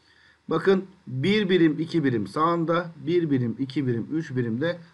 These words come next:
aşağı doğru geliyorum. Aynı bu mantığı güttük. Doğru cevabım bu şekilde de A seçeneği çıkıyor.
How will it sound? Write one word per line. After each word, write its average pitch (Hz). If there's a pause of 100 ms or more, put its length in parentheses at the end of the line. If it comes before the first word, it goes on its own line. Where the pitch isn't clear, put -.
(120)
aşağı 131
doğru 98
geliyorum. 104 (160)
Aynı 135
bu 113
mantığı 104 (200)
güttük. 143 (400)
Doğru 120
cevabım 107 (300)
bu 139
şekilde 110
de 80
A 80
seçeneği 64
çıkıyor. -